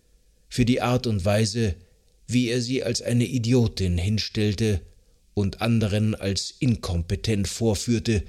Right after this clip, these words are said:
bis sich sogar ihre eigene Familie und ihre Freunde von ihr abwandten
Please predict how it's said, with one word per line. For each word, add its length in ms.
bis 160
sich 160
sogar 260
ihre 300
eigene 320
Familie 760
und 180
ihre 200
Freunde 520
von 220
ihr 220
abwandten 720